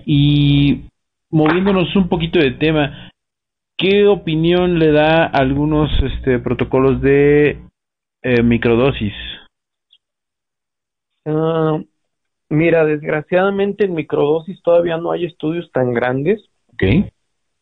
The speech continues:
Speaker 2: Sin embargo, pues las experiencias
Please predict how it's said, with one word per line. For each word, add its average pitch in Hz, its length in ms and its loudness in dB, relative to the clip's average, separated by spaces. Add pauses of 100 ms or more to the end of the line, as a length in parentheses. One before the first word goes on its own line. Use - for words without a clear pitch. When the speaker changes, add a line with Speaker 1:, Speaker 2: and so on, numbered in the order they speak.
(100)
Speaker 2:
Sin 139 200 0
embargo, 139 920 -2 (400)
pues 131 360 -4
las 127 220 -4
experiencias 135 840 -2